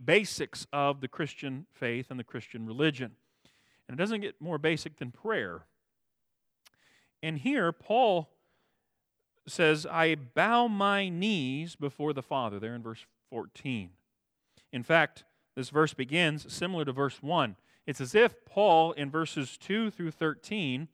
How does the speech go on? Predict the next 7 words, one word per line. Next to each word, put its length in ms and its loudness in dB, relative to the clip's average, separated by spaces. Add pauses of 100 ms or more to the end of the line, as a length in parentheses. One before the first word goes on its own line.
(760)
interrupted 560 4
his 160 2
train 260 -4
of 100 -2
thought 440 -2 (340)
to 140 2
explain 880 -2